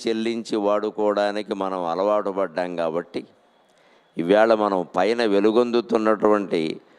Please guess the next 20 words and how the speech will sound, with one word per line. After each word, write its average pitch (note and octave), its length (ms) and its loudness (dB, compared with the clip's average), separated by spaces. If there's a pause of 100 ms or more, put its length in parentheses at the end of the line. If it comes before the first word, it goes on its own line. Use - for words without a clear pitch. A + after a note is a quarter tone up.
(200)
ఒక E2 120 2
లక్ష E2 420 0
క్యాండిల్ B2 640 4
బల్బు A2+ 400 4
కంటే A2+ 440 0
ఎక్కువైనటువంటి G#2 840 2
చందమామ A#2+ 760 4
యొక్క A2 300 2
వెలుగులని G#2+ 720 4 (680)
పద్యాల B2 500 6
రూపంలో A2 500 4
అద్దెకు A2+ 420 2
తెచ్చుకుని A2 480 2
వాడుకుందాం, G#2 680 2
భక్తి F2 360 -2
టీవీ G2+ 360 2
వారి G2 280 4
కటాక్షం F#2 720 0
వల్ల. B1 200 -6 (1900)
చాలా G2 420 4